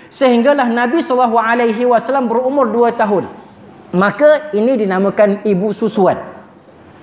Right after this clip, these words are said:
Bayi yang hendak disusui hendaklah, apa nama,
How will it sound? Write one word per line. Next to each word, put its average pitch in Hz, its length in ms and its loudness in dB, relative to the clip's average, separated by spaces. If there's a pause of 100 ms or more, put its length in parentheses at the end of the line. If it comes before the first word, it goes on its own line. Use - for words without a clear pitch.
(380)
Bayi 294 480 2
yang 277 160 0
hendak 285 320 -4
disusui 302 720 -2 (400)
hendaklah, 247 640 2
apa 294 240 0
nama, 226 560 -2